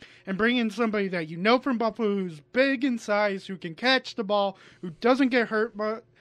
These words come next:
much, plays special teams. He has a lot of upsides to him. So it, it's really just,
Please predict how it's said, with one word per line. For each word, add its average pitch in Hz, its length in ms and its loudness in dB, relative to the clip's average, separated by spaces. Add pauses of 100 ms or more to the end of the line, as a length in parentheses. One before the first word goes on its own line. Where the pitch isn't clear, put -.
(160)
much, 214 360 -2 (220)
plays 269 300 4
special 226 440 0
teams. 262 400 2
He 214 100 -2
has 208 140 2
a 185 60 -6
lot 190 240 4
of 180 120 2
upsides 262 520 2
to 247 180 0
him. 226 140 -2 (380)
So 214 420 0 (100)
it, 233 240 -8
it's 240 260 -8
really 320 280 2
just, 247 340 -4